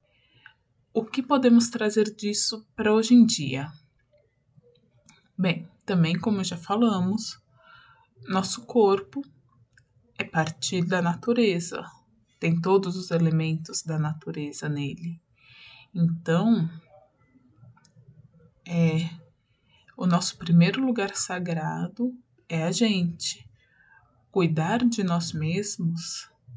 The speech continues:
faz parte do sagrado. E agora?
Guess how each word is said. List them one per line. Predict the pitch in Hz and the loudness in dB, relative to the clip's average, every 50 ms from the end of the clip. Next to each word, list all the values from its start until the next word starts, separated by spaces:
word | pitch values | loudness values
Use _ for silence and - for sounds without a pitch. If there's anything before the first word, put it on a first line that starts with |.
| - - - - - - - - - _ - _ - - _ _ - - _ | -18 -16 -16 -16 -18 -18 -20 -20 -20 _ -20 _ -20 -20 _ _ -20 -20 _
faz | _ - - - - 175 196 202 196 - - | _ -20 -12 -6 -2 0 0 0 -2 -6 -8
parte | - - 170 165 165 165 - - - - 185 | -2 2 2 2 2 0 -4 -6 -6 -6 -6
do | 160 170 | -6 -6
sagrado. | - - - 165 165 170 165 160 156 - - - - - - - - - _ _ _ _ - - _ _ _ _ _ _ _ _ _ _ _ _ _ _ _ _ _ _ _ _ _ _ _ _ _ - | -6 -6 -4 -4 -4 -4 -4 -6 -6 -8 -12 -16 -20 -20 -20 -20 -20 -20 _ _ _ _ -20 -20 _ _ _ _ _ _ _ _ _ _ _ _ _ _ _ _ _ _ _ _ _ _ _ _ _ 0
E | 208 202 | 2 2
agora? | 196 196 190 185 175 165 156 156 170 165 170 170 - _ | 2 2 0 0 0 0 0 0 -2 -4 -6 -6 -12 _